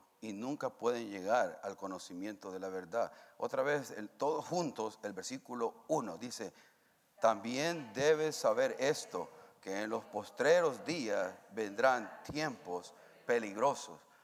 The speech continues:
Ahora, déjeme declararle algo. Pablo aquí no está hablando ni de guerras, ni de hambre, ni de enfermedades, de ninguna calamidad o catástrofe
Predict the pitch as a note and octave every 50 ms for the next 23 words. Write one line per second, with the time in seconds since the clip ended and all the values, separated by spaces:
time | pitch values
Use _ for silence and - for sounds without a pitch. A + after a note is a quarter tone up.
0 | _ _ - - G#2+ A2+ A2 G2+ F2+ - - - - - _ - G#2+ A#2+ D3 D#3+
1 | D3+ D3 C3 A#2 - A#2+ A#2 A#2+ B2 A#2+ A2+ C3 C#3+ C#3+ G2+ G2+ F#2+ - - B2+
2 | C3 E3+ E3 D3 B2+ A#2 - - C#3+ C#3 A2 - A2+ A#2+ B2 - - B2+ B2 A#2+
3 | B2+ B2+ C3 B2+ A#2 A2+ A2+ G#2 G#2 G2+ F#2+ F#2 F2+ F2+ G2 B2 C#3+ D3 C#3 C#3
4 | C#3+ C3 A2+ A2+ G2+ F#2+ F2+ F2 F#2 A2+ C3+ C#3+ C#3+ C3+ B2+ B2 A#2 A2+ A2 G#2
5 | G2 F#2+ - G2+ F#2+ F#2+ F#2 F#2 G2+ A#2+ C#3 C#3 B2+ A#2 A2 A2 G#2+ G2+ F#2 F#2
6 | A#2 B2+ B2+ A#2 - A2+ G#2 G#2 G2+ G2 G2 G2 G#2+ A#2 A#2+ A#2+ - - G#2 F#2+
7 | - A#2 B2+ - - - G2+ G2+ - A2 G2